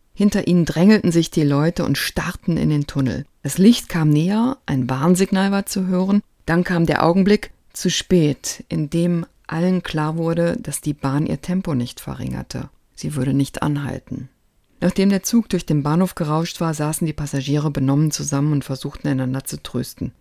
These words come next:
"Nächstes Mal", sagten sie. "Jedenfalls ist es ein gutes Zeichen." Kurz darauf erklang das Lied der Bahngöttinnen aus der Lautsprecheranlage. "Danke für die Mitarbeit.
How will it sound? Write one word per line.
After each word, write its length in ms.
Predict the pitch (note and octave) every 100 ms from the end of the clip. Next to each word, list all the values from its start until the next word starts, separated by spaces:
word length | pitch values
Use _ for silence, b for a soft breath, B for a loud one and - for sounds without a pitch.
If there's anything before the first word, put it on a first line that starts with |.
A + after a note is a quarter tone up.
| _ _ _
"Nächstes 480 | D#3 D3+ - A2+ -
Mal", 200 | B2+ A2
sagten 320 | - - -
sie. 220 | - - - _ _
"Jedenfalls 760 | F3 F3+ F3 - D3+ C#3+ - -
ist 220 | E3+ - D#3
es 120 | -
ein 200 | C#3 C3
gutes 420 | D#3 - B2+ -
Zeichen." 540 | - C3+ C3+ - A#2 - _ _
Kurz 300 | - A#3 -
darauf 480 | G3+ D3+ D3+ F3 -
erklang 420 | - - D3+ D#3
das 220 | D#3+ C#3
Lied 420 | D3 D#3 E3+ - -
der 200 | D3 C#3+
Bahngöttinnen 1080 | - C#3 D3+ C#3+ C#3 - C#3+ D3 D3+ E3+
aus 160 | - C#3+
der 140 | F3+
Lautsprecheranlage. 1120 | E3 C3 - - - - - C3+ - - - - _ _ _
"Danke 400 | D3+ C#3+ D3 E3+
für 160 | - G3
die 120 | G#3
Mitarbeit. 840 | A3 A#3+ F3 E3 D#3+ E3 F3 -